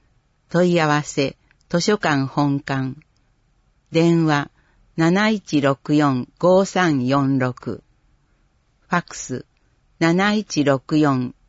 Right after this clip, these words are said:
五九零五。想像力、言語力でコミュニケーション力アッ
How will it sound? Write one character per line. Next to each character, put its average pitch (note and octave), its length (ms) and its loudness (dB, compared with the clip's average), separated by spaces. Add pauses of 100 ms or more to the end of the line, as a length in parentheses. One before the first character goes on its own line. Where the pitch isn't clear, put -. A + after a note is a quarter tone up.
五 F#3+ 320 4
九 D#3 360 0
零 C#3 300 0
五。 B2+ 360 -2 (2250)
想 G3+ 360 2
像 F#3+ 260 4
力、 B2+ 480 -2
言 F#3 280 2
語 A3+ 140 2
力 D3+ 300 -2
で C3 160 2
コ - 180 -2
ミ F3+ 140 2
ュ - 20 2
ニ F#3+ 160 0
ケ F3+ 220 0
ー F3 40 -2
シ E3 140 -4
ョ D#3 80 2
ン D3+ 180 -2
力 C3+ 500 -2
ア D3+ 60 0
ッ - 60 -8